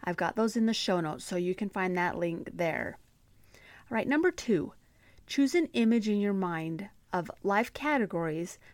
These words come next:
that make you feel positive emotions, like health, relationships,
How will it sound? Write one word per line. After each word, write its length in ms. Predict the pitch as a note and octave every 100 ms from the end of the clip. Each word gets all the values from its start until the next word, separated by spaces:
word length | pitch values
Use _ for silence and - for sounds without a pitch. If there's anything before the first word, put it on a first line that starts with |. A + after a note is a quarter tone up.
| -
that 140 | -
make 220 | A3+ G#3+
you 80 | B3
feel 420 | A#3+ G#3 F#3+ G3+ -
positive 580 | - B3+ B3+ B3+ B3+ B3
emotions, 800 | - A3+ F3+ - - - - - - - - - - -
like 320 | G#3+ G#3+ - - -
health, 480 | - C4+ A#3 - - - _ _ -
relationships, 1080 | - C4 C#4 C4+ - E3+ D#3+ - - - -